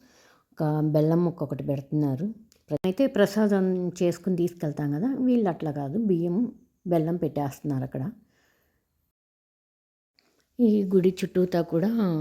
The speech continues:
కొంచెం ఎక్కువ ప్లేసే ఉంది. ఇక్కడ కొన్ని విగ్రహాలు కనిపిస్తున్నాయి కదా, మనకి విగ్రహం తూర్పు ముఖంగా ఉండి మనం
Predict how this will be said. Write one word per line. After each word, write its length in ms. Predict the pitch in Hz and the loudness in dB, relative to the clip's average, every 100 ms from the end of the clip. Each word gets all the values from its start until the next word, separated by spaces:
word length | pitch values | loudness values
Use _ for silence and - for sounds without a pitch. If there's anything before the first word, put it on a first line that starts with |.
| 151 151 | -4 -4
కొంచెం 260 | 156 147 160 143 - | -4 -4 -6 -10 -8
ఎక్కువ 240 | 165 - 165 | -6 -2 -2
ప్లేసే 360 | 165 160 - 156 147 | 2 0 0 -2 0
ఉంది. 240 | 147 214 214 - _ _ _ _ _ _ _ _ _ _ _ _ - | 2 0 -4 -18 _ _ _ _ _ _ _ _ _ _ _ _ -20
ఇక్కడ 200 | - 156 156 151 151 | -6 -4 -2 -2 -4
కొన్ని 200 | 151 151 147 | 0 2 2
విగ్రహాలు 380 | 135 147 165 151 | 0 0 0 0
కనిపిస్తున్నాయి 480 | 143 139 135 147 139 | 0 -2 -6 -6 -6
కదా, 140 | 139 226 - 254 | -6 -8 -8 -2
మనకి 240 | 202 190 180 | -2 0 -2
విగ్రహం 340 | 175 175 185 226 214 | 0 2 2 2 4
తూర్పు 240 | 214 208 233 | 2 2 0
ముఖంగా 380 | 208 196 170 165 160 | 0 0 2 2 0
ఉండి 260 | 160 196 277 226 175 - _ _ _ _ _ _ 214 | 0 0 2 0 -4 -12 _ _ _ _ _ _ -6
మనం 280 | 208 185 | 0 2